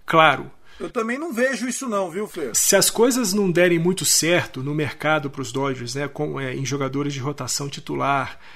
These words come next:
Speaker 1: e se a gente tiver que dar uma improvisada aqui e ali, eu acho que o Heaney pode fazer um P quatro, P cinco, P cinco mais pra ele do que qualquer outra coisa.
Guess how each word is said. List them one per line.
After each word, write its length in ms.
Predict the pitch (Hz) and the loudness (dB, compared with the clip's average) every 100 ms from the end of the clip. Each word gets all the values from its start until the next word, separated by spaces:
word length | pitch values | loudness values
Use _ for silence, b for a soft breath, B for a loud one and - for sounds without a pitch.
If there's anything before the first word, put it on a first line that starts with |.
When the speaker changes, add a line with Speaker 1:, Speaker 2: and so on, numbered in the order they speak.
| B B B | B B B
Speaker 1:
e 360 | 143 156 160 156 | -6 -2 0 2
se 200 | - - | 4 4
a 40 | 139 | 4
gente 220 | 156 156 | 0 0
tiver 280 | - 139 156 | 0 2 0
que 640 | - 160 147 131 123 127 | -2 -2 -2 -2 -4 -8
dar 220 | 127 143 | -2 2
uma 120 | 165 | 2
improvisada 680 | 151 156 151 135 120 147 139 | 2 2 2 4 4 4 4
aqui 220 | 131 - 147 | -2 0 0
e 80 | |
ali, 420 | 127 131 180 127 - B B - | 2 2 2 0 -4 B B 4
eu 80 | 254 | 6
acho 180 | - | 6
que 120 | - - | 8 6
o 80 | |
Heaney 280 | 113 185 190 | 8 8 8
pode 280 | - 170 180 | 8 6 6
fazer 320 | 156 117 160 | 4 6 6
um 420 | 180 160 147 135 | 8 6 2 -2
P 220 | 123 160 143 | 0 2 2
quatro, 560 | - 135 156 147 123 | 4 8 10 8 2
P 180 | - 185 | 8 10
cinco, 640 | 175 - 175 220 214 214 | 12 10 10 6 4 -6
P 240 | - 269 254 | 0 6 10
cinco 520 | - 226 269 269 226 | 10 10 6 4 4
mais 380 | 170 180 202 - | 8 10 8 6
pra 180 | 151 | 4
ele 320 | 131 151 180 175 | 6 6 4 0
do 120 | 165 | -2
que 100 | 180 | 0
qualquer 320 | 165 147 165 | 0 2 2
outra 180 | 175 165 | 2 0
coisa. 460 | - 147 175 185 | 2 6 6 6